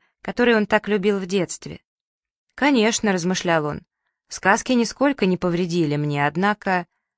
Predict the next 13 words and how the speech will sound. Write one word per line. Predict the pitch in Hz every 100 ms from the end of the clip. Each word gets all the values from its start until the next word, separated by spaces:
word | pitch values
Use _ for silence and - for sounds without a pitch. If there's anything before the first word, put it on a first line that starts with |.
| _ _ _ _ _ -
В | 165
дверь | 190 302
постучали. | - 247 226 - 160 143 - _ _ _ _ -
Это | 156 160
пришел | 190 202 208
генерал. | 190 220 240 185 151 _ _ _ _ _ -
Он | 175
привел | 185 185 175
целую | - - 285 262 254
толпу | 202 185 - 190
ребятишек. | 180 165 165 165 156 - - _ _ _ _ _ _ _ _ _ _ _ _
«Сеньор | - 202 208 190 170
президент, | 175 165 151 151 151 -